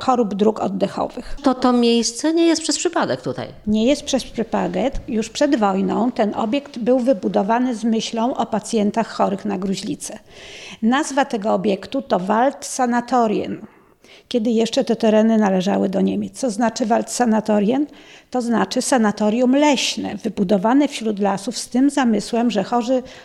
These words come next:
Speaker 1: leczeni na gruźlicę jeszcze w okresie przedwojennym, kiedy nie znano skutecznych leków, przebywali wiele lat na leczeniu i starano im się zapewnić dobre warunki pobytu.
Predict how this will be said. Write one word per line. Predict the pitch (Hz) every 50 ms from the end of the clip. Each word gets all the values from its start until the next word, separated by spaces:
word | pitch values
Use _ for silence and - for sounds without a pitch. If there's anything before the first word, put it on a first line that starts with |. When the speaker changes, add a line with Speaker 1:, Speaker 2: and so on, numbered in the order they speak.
| - -
Speaker 1:
leczeni | 220 208 220 - 262 254 262 247
na | 226 202
gruźlicę | 190 202 196 190 180 190 240 240 - - 220 - - - - _ _ _ _ _ _ _ -
jeszcze | 202 196 - 220 180
w | 180
okresie | 196 - - 254 - - 262
przedwojennym, | - - 214 190 180 175 190 196 208 226 254 247 240 233 214
kiedy | - - 233 190 196 214
nie | 208 202 190
znano | 185 185 226 247 269 262 226 202 - 220 -
skutecznych | - - - 226 - - 262 262 - 269 240 -
leków, | 208 214 214 214 - 226 -
przebywali | - - 254 214 226 226 202 254 254 233 254 214
wiele | 214 233 247 240 233 233
lat | 254 294 302 - - 220
na | 220 202
leczeniu | 185 190 - - - - - 165 196 240 - _ _ _
i | - -
starano | - - - 247 240 254 269 277 277 277
im | - - 247 226
się | 240 254 214
zapewnić | 202 220 214 - 226 220 208 240 233 - -
dobre | 185 208 226 220 208 - 214
warunki | 190 226 208 208 208 202 208 - 220
pobytu. | 214 - 196 185 185 - - - - - - 214